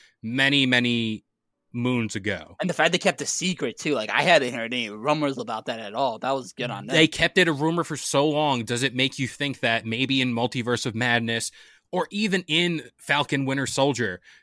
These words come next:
Speaker 1: do you think we get, like, a little tie-in to WandaVision, or, like, a little, like, "Oh, this is the missing person that Jimmy Woo was looking for," or is
Speaker 2: Nah,
Speaker 1: Ralph
Speaker 2: don't forget about
Speaker 1: Boner?
Speaker 2: it. <laughs> They,
Speaker 1: Yeah,
Speaker 2: they
Speaker 1: they're
Speaker 2: forgot
Speaker 1: gonna
Speaker 2: about
Speaker 1: sweep
Speaker 2: it.
Speaker 1: it under the rug. They're just gonna be like,
Speaker 2: They
Speaker 1: "Ah, nah, we, let's just ditch that ship while it's sinking."
Speaker 2: Yeah, no, no one
Speaker 1: But
Speaker 2: cares about them.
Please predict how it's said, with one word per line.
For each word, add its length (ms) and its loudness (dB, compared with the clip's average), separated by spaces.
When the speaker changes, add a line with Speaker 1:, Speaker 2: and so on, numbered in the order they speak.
Speaker 1:
do 80 0
you 80 0
think 300 0
we 80 2
get, 220 4
like, 160 2
a 40 0
little 200 2
tie-in 600 0
to 120 -6
WandaVision, 640 0
or, 120 2
like, 200 0
a 60 -4
little, 380 4
like, 280 0
"Oh, 280 6
this 280 4
is 100 0
the 80 2
missing 320 2
person 440 2
that 100 0
Jimmy 280 -2
Woo 120 -2
was 200 -2
looking 300 0
for," 480 2
or 420 0
is 440 -6
Speaker 2:
Nah, 160 6
Speaker 1:
Ralph 120 8
Speaker 2:
don't 100 6
forget 200 6
about 280 8
Speaker 1:
Boner? 280 6
Speaker 2:
it. 40 -2
<laughs> 220 -4
They, 80 6
Speaker 1:
Yeah, 40 4
Speaker 2:
they 60 8
Speaker 1:
they're 120 12
Speaker 2:
forgot 200 8
Speaker 1:
gonna 100 2
Speaker 2:
about 100 0
Speaker 1:
sweep 120 8
Speaker 2:
it. 40 2
Speaker 1:
it 40 6
under 200 6
the 100 6
rug. 300 6
They're 100 6
just 80 -2
gonna 140 4
be 100 8
like, 100 10
Speaker 2:
They 60 6
Speaker 1:
"Ah, 120 6
nah, 300 2
we, 140 2
let's 240 2
just 200 0
ditch 220 4
that 220 2
ship 240 0
while 200 2
it's 120 -4
sinking." 380 0
Speaker 2:
Yeah, 520 0
no, 260 -4
no 140 0
one 100 4
Speaker 1:
But 100 8
Speaker 2:
cares 140 6
about 280 -6
them. 200 -8